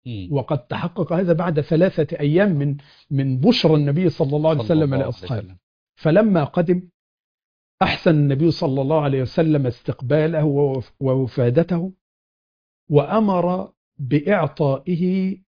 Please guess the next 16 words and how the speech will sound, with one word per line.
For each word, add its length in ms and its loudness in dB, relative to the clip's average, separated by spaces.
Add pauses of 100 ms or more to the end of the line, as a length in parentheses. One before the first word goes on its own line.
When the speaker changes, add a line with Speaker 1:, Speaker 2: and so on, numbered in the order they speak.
(260)
Speaker 2:
قطعة 640 -2
أرض 280 -2
من 460 0
الموات. 600 -4 (120)
Speaker 1:
نعم. 240 -10 (800)
Speaker 2:
فقال 720 -2 (140)
صلى 340 2
الله 200 0
عليه 140 4
وسلم 420 0
Speaker 1:
صلى 120 2
الله 140 0
Speaker 2:
لمعاوية: 420 2
Speaker 1:
عليه 100 -6
وسلم. 280 -20 (460)
Speaker 2:
"اذهب 600 4